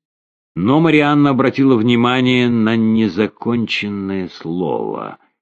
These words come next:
Как он собирался назвать Дюрока? Она подумала, что раз уж таинственного Дени еще нет, надо это использовать, чтобы попытаться узнать о нем хоть что-нибудь.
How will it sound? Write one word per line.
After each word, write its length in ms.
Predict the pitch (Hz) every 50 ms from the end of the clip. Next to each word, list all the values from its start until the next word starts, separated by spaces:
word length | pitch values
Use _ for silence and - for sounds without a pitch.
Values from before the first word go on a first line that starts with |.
| _ _ _ -
Как 380 | - - 90 104 123 123 - _ _ _ -
он 560 | - - 139 139 135 139 143 143 143 135 - _ _
собирался 800 | - - - 135 135 131 131 123 127 131 127 127 123 120 - 131
назвать 580 | 123 123 123 113 117 113 120 117 117 113 110 107
Дюрока? 720 | 107 113 113 113 117 120 117 110 - - - 117 113 - _ _ _ _ _ _ _ _ _ _ _ _ _ _ _ _ _ _ _ -
Она 200 | - 104 107 117
подумала, 500 | 113 - 117 113 123 117 117 117 117 110
что 220 | - - - 117 110
раз 300 | 113 113 110 107 - 110
уж 180 | 101 - -
таинственного 880 | - - 104 104 107 107 104 98 - - - 98 98 98 95 95 92 95
Дени 600 | 87 82 78 78 107 107 104 104 101 98 90 85 82 82 85
еще 360 | 78 - - - - 85 78
нет, 500 | 76 73 76 87 107 117 - - - - _ - - - - - -
надо 440 | - 104 113 123 127 131 127 123 131
это 280 | 131 123 127 127 123
использовать, 680 | 110 - - - - 110 113 113 107 87 104 113 123 113
чтобы 340 | - - - - 107 98 101
попытаться 600 | - 101 92 - 107 - 120 110 110 - - 107
узнать 400 | 98 98 90 107 110 107 104 -
о 40 | 98
нем 200 | 101 98 98 87
хоть 180 | - 92 92
что-нибудь. 800 | - - - - 92 92 92 87 73 - 57 - - - - -